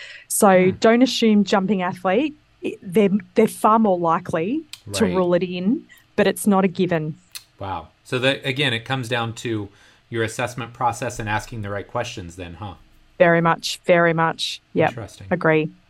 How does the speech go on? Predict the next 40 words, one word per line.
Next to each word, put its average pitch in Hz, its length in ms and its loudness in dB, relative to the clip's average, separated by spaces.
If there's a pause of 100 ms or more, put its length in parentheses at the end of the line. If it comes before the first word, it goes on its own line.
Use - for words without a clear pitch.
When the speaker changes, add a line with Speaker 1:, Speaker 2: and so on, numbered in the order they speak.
Speaker 2:
Okay, 120 380 -4
well, 135 140 -6
let's 220 200 -4
dive 175 220 -4
in 151 100 -6
on 110 120 -6
this, 95 180 -10
'cause 110 220 -8
patellofemoral 139 800 -4
pain 127 360 -6 (400)
is 110 160 -4
something 117 420 -8
that 101 200 -10
my 110 120 -8
business 123 300 -6
partner, 120 380 -8
he's 120 240 -8
a 117 60 -10
physical 117 380 -8
therapist. 110 680 -8
Obviously, 110 380 -8
I 107 80 -6
see 117 160 -10
quite 123 280 -4
a 113 40 -2
bit 117 160 -4
of 117 140 -4
it 123 220 -2 (460)
in 101 380 -2
the 113 120 -4
young 147 260 -2
athletes, 101 520 -6
the 127 180 -6
older 143 280 -2
athletes 107 400 -6
that 110 100 -10
I've 104 140 -10
worked 120 280 -10
with, 101 280 -8
and 113 240 -10